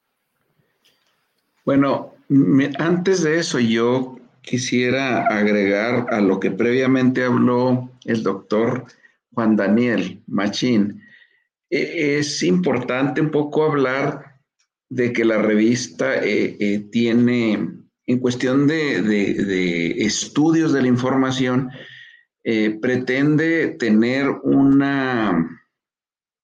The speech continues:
apertura mayor a visiones de especialistas en la disciplina bajo la, digamos, creencia de nosotros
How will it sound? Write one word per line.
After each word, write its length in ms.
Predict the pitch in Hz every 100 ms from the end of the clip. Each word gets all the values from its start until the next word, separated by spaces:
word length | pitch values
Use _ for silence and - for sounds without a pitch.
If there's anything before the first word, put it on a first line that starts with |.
| - - 127
apertura 720 | 127 127 123 123 139 151 156
mayor 640 | 156 151 131 120 120 120 - - _ _ _ _ _ _ _ -
a 380 | 117 113 113 107
visiones 1040 | 127 127 143 151 165 160 127 110 104 -
de 80 | 107
especialistas 1000 | 104 110 104 101 107 123 131 131 139 139
en 220 | 120 113
la 120 | 123
disciplina 800 | 127 135 151 147 131 123 120 139 - - - _ _ _ _ _ _ _ _ _ _ _ _ _ 156
bajo 680 | 139 135 156 165 - 175 170
la, 800 | 160 131 127 117 107 98 87 73 - _ _ _ _ _ -
digamos, 520 | 127 135 139 143 143
creencia 840 | 139 127 147 160 135 123 117 117
de 180 | 85 110
nosotros 720 | 104 104 - 139 113 123 123